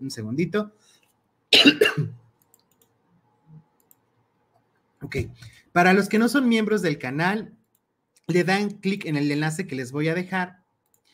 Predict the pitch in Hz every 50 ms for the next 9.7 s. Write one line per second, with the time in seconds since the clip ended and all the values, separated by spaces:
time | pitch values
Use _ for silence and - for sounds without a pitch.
0 | _ _ _ _ _ - 190 208 202 208 220 277 269 - - 247 233 233 233 226
1 | 220 214 - - 175 160 160 156 165 165 190 220 226 220 220 214 220 220 - -
2 | _ _ _ _ _ _ _ _ _ _ _ _ _ _ _ _ _ _ _ _
3 | _ _ _ _ _ - 160 156 180 208 233 254 214 226 196 196 196 202 190 202
4 | 180 165 147 147 - - 208 208 208 - 202 202 - - - 180 165 165 170 156
5 | 160 160 - 190 196 208 214 214 196 - 165 151 151 170 175 175 160 160 170 165
6 | 160 156 160 - 131 131 147 151 156 160 160 160 - 160 139 131 123 127 135 127
7 | - 139 - - 147 151 151 - 190 185 190 196 190 190 - _ _ _ _ -
8 | 113 113 - 185 208 247 233 - - _ _ - - 185 226 262 233 254 247 254
9 | - 220 202 214 214 208 208 214 202 208 208 - _